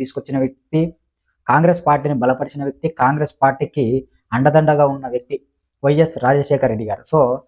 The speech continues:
ఆమె కూతురే కదా వైఎస్ షర్మిల గారు. So, అందుకు ఆమెకు కర్ణాటక రాష్ట్రం నుంచి రాజ్యసభకు ఆమె పదవికి శ్రీకారం చుడుతున్నట్టు ప్రచారం అయితే నడుస్తుంది. ఏది ఏమైనప్పటికీ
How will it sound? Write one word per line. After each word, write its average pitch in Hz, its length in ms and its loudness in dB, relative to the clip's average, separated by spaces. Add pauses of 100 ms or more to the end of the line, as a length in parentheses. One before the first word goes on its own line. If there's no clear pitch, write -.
(240)
ఆమె 147 280 4
కూతురే 165 340 2
కదా 143 140 -2 (440)
వైఎస్ 147 360 4
షర్మిల 135 340 2
గారు. 131 160 0 (240)
So, - 80 -2 (160)
అందుకు 160 280 2 (680)
ఆమెకు 165 400 2 (260)
కర్ణాటక 160 380 2
రాష్ట్రం 151 560 -4
నుంచి 156 220 0 (920)
రాజ్యసభకు 156 560 2 (880)
ఆమె 139 260 0
పదవికి 151 400 2 (1500)
శ్రీకారం 151 520 2
చుడుతున్నట్టు 143 460 -2 (340)
ప్రచారం 143 380 2
అయితే 139 180 -6
నడుస్తుంది. 127 360 -4 (160)
ఏది 156 200 4
ఏమైనప్పటికీ 160 580 0